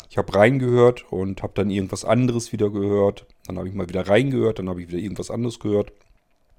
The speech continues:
Das ist immer ein schlechtes Zeichen, weil, äh, normalerweise, wenn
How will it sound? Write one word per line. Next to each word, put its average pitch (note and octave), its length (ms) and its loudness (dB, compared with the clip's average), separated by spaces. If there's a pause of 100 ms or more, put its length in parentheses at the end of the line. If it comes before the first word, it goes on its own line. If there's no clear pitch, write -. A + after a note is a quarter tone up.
Das - 120 -6
ist - 40 -4
immer G#2+ 140 0
ein G2 40 -4
schlechtes - 460 -2
Zeichen, B2 460 -2 (760)
weil, G2+ 360 6
äh, G2+ 240 4
normalerweise, G#2 680 2
wenn G#2+ 380 0